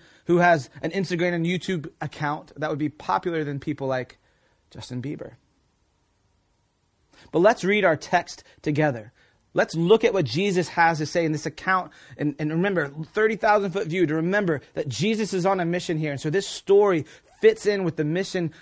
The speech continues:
that he has come to accomplish. Let's read together verses one through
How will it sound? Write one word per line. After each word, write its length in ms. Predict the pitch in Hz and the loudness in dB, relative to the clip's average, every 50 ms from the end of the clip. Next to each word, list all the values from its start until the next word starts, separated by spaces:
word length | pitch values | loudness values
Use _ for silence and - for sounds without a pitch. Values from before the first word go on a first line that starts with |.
| - _ | -14 _
that 140 | 147 143 - | -10 -10 -10
he 260 | - - 202 208 202 | -8 -6 -2 0 2
has 100 | 190 156 | 0 0
come 380 | - - 180 170 175 175 175 127 - | 0 -2 0 0 0 0 -4 -8 -8
to 180 | - 156 147 147 | -4 -4 -4 -4
accomplish. 520 | 147 - - 160 151 131 - 127 - - | -4 -4 -2 -2 -2 -2 -2 -6 -4 -4
Let's 180 | 160 190 - 165 | -4 -4 -2 -2
read 380 | 165 165 196 214 226 233 202 | -2 0 0 2 0 0 0
together 440 | 220 208 160 156 151 139 139 147 156 - - - - - - - | -2 0 0 2 2 2 0 -2 -4 -8 -14 -20 -20 -20 -14 -10
verses 560 | 135 131 185 208 - - 180 170 147 120 - - _ _ _ | -2 2 2 2 2 2 0 0 0 -2 -4 -10 _ _ _
one 360 | - 135 170 202 220 226 233 | -2 0 2 2 2 2 0
through 460 | 214 - - 190 196 196 196 196 - | -2 -2 0 0 2 2 0 -2 -6